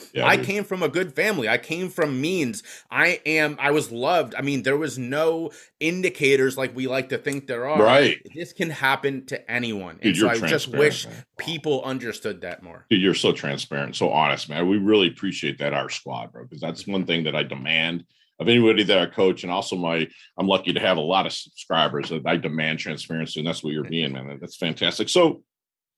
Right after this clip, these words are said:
Speaker 1: <sighs> what keeps you up at night, Jay?
Speaker 2: Oh, <laughs> man, so much. Uh, you know, the, the, the biggest thing, honestly, again, is, is because I do work in han-, in a hands-on situation, it, as,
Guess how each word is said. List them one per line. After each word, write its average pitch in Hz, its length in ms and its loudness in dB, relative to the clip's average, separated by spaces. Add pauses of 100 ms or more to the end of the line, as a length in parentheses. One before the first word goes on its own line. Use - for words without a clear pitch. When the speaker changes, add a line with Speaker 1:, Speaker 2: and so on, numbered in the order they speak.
(240)
Speaker 1:
<sighs> - 320 -6
what 151 180 4
keeps 143 240 0
you 143 80 6
up - 100 2
at - 60 -4
night, 71 180 -6
Jay? - 200 -16 (920)
Speaker 2:
Oh, - 200 -12 (300)
<laughs> - 260 -20
man, 120 360 -4
so 139 200 -4
much. 123 300 -2 (300)
Uh, 170 360 6
you 196 100 0
know, 196 120 6
the, 196 280 -2
the, 185 120 -6
the 156 140 -2
biggest 220 440 2
thing, 185 220 -2
honestly, 165 440 -2
again, 135 320 2
is, 139 160 -2
is 139 200 -6
because 139 460 -4
I 147 100 2
do 127 260 -4
work 123 340 -4
in 117 140 -8
han-, 120 240 -6
in 120 100 -8
a 113 80 -2
hands-on 120 380 -4
situation, 117 760 -4 (480)
it, 143 140 -4 (120)
as, 143 240 4